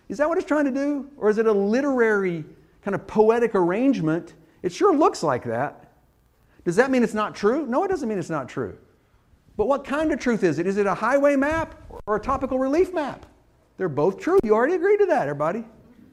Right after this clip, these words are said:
You can map a territory in more than one way. You said that.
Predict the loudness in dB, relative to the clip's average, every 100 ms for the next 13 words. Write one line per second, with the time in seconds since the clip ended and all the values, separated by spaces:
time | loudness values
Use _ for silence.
0 | -20 -20 -20 -20 -20 -20 -20 -10 -4 0
1 | 2 2 0 -2 2 2 2 4 4 4
2 | 6 4 4 0 2 2 4 2 2 4
3 | 4 4 2 0